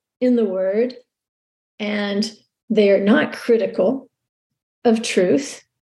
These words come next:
now they become a mighty army, because now they know how to obey a direct order. They know how to obey a commandment.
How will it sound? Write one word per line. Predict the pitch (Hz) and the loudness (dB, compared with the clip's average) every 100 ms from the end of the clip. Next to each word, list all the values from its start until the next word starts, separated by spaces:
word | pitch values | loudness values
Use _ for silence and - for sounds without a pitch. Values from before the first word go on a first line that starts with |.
| _ _ _ 214 | _ _ _ -4
now | 196 240 277 | 0 2 2
they | 254 | 2
become | 240 240 220 | 0 0 0
a | |
mighty | 208 185 208 208 | 0 -2 -2 -2
army, | 190 208 208 185 | -2 -2 -2 -2
because | 226 233 226 | -4 -4 -2
now | 214 226 | 0 2
they | 233 233 226 | 0 2 0
know | 220 226 | 0 0
how | 226 | -2
to | 220 220 | -2 -2
obey | 190 180 196 190 | -4 -4 0 2
a | 202 | 0
direct | 202 196 180 175 - | -4 -4 -4 -6 -6
order. | 226 208 196 - - - | -2 -2 0 -2 -4 -2
They | 214 208 | 0 2
know | 208 226 | 2 2
how | 226 240 | 2 2
to | 220 208 | 0 -2
obey | 185 196 196 | -2 -2 0
a | 196 | -2
commandment. | - 190 175 185 202 202 214 151 127 - | -4 -8 -4 0 2 2 0 -4 -6 -12